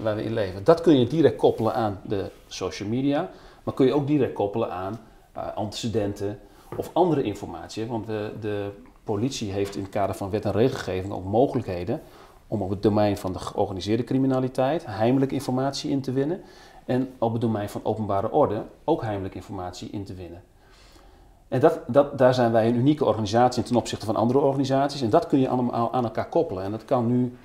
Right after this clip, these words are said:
op zodanige, eh, snelheid en ook op nationale schaal. En we kunnen nu ook, om, doordat we nationaal zijn, ook gelijk op nationale schaal praten met grote partijen als I B M. En dat gebeurde in het verleden ook wel, maar dat was toch vaak vanuit een groot korps zoals Amsterdam of Rotterdam.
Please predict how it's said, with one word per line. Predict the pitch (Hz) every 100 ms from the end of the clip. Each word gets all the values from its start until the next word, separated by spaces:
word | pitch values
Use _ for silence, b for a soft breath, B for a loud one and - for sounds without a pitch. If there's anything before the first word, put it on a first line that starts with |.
| b b b b b -
op | -
zodanige, | 156 170 151 131 120 117 113
eh, | 113
snelheid | - 160 160 110 104
en | 127
ook | 131
op | 123
nationale | 123 160 180 139 101 98
schaal. | - 101 90 190 240 - b b b b
En | 120
we |
kunnen | 123 135 120
nu | 123
ook, | 120
om, | 117
doordat | 127 190 131
we | 117
nationaal | 110 - 110 104 101
zijn, | 113
ook | 123
gelijk | - 123 120
op | 113
nationale | 143 - 123 107
schaal | 104 - 107 110
praten | 135 143 135 104
met | 104
grote | 113 95 -
partijen | - - 151 143 107 -
als | 98
I | 120 98
B |
M. | 101 98 95 101
En | 101 B B B B
dat | -
gebeurde | 127 139 131
in |
het | 127
verleden | - 139 135 -
ook | 160
wel, | 107 90
maar | 131 107
dat |
was | 101 92
toch | 107
vaak | - 101 101
vanuit | - 92 95
een | - 98 95 110
groot | - 95 90
korps | - 90 95
zoals | - 92
Amsterdam | - 92 104 82 85 104
of | 92
Rotterdam. | 87 - 98